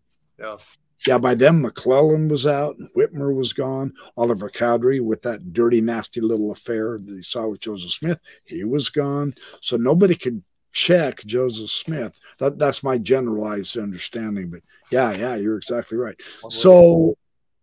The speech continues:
Speaker 1: There were
Speaker 2: It,
Speaker 1: strands.
Speaker 2: it shifted again
Speaker 1: Yeah.
Speaker 2: into a more specific priesthood thing then.
Speaker 1: Yes.
Speaker 2: But,
Speaker 1: Yeah.
Speaker 2: yeah.
Speaker 1: So it was, it was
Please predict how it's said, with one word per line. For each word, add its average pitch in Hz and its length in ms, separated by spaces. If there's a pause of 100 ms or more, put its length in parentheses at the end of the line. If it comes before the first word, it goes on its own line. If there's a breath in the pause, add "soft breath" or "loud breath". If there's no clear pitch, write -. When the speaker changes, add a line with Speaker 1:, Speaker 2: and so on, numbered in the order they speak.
(560)
Speaker 1:
There 208 140
were 277 160
Speaker 2:
It, 156 100
Speaker 1:
strands. 233 460
Speaker 2:
it 175 120
shifted 208 520
again 147 880 (300 loud breath)
Speaker 1:
Yeah. 160 120
Speaker 2:
into 165 240
a 156 120
more 156 160
specific 151 640
priesthood 185 640
thing 101 300
then. 80 220
Speaker 1:
Yes. 143 300
Speaker 2:
But, 110 100 (300)
Speaker 1:
Yeah. 156 340
Speaker 2:
yeah. 160 100
Speaker 1:
So 175 300
it 175 60
was, 226 560
it 190 220
was 180 720